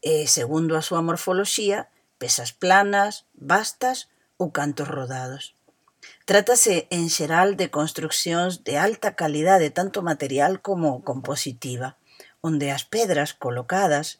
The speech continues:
en seco conforman valados de entre corenta e cento vinte centímetros. Hoxe, este tipo de valados de construcción tradicional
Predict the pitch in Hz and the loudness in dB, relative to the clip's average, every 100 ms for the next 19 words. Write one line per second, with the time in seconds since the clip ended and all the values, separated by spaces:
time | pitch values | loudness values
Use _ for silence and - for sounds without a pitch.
0 | _ 117 127 - 196 - 240 - - - | _ -6 0 0 0 -2 -10 -12 -20 -20
1 | - - 190 - 214 233 240 196 180 196 | -16 -2 0 0 2 2 6 6 6 4
2 | 220 226 185 175 160 156 156 - 147 190 | 2 -2 -2 -2 -2 -2 -6 -4 -4 -2
3 | 247 254 220 - 156 156 143 156 151 143 | -4 -8 -6 -2 -2 -2 -4 -2 -4 -6
4 | 135 123 120 123 120 143 - 147 - _ | -10 -10 -10 -10 -10 -10 -12 -18 -18 _
5 | _ _ _ _ _ _ _ 165 180 - | _ _ _ _ _ _ _ -2 0 -2
6 | 240 _ _ _ _ _ - 185 196 190 | -4 _ _ _ _ _ -6 0 0 -2
7 | 233 247 190 160 151 170 208 160 156 156 | -6 -4 0 0 0 2 2 2 -2 -4
8 | - - 139 147 139 - - - 185 196 | -10 -12 -8 -8 -8 -10 -10 -6 -4 -4
9 | 165 139 139 - 123 156 180 165 165 | -4 -4 -6 -6 -2 0 0 0 -4